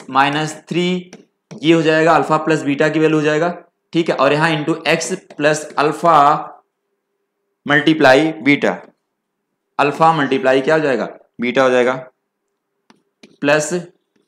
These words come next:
अल्फा, अल्फा की वैल्यू है माइनस फ़ाइव, मल्टीप्लाई क्या हो जाएगा? माइनस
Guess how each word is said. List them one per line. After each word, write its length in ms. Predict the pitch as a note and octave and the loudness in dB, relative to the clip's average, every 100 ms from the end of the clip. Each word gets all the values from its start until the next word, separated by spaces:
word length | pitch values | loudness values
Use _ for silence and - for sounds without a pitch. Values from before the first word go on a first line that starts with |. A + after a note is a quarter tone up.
| _ _ _ _ _ _ _ _ _ _ _ _ _ | _ _ _ _ _ _ _ _ _ _ _ _ _
अल्फा, 280 | C#3 D3 D#3 | -2 0 0
अल्फा 340 | A2+ A2 B2 D#3 | 0 0 0 0
की 80 | D3 | 0
वैल्यू 220 | C#3+ D3+ | 0 0
है 60 | D#3+ | 0
माइनस 460 | B2+ A#2 C3 C3+ | 0 -2 -4 -6
फ़ाइव, 440 | - D3 D3 D3 - _ _ _ _ | -2 0 0 -2 -8 _ _ _ _
मल्टीप्लाई 480 | B2 B2+ C#3 C3+ C3+ | -8 -4 -2 0 0
क्या 140 | C#3+ | 0
हो 60 | D#3 | 0
जाएगा? 280 | C#3+ G#2+ A2 - _ _ | 0 -2 -6 -12 _ _
माइनस 400 | A2+ A#2 B2+ B2+ | -6 -4 -4 -6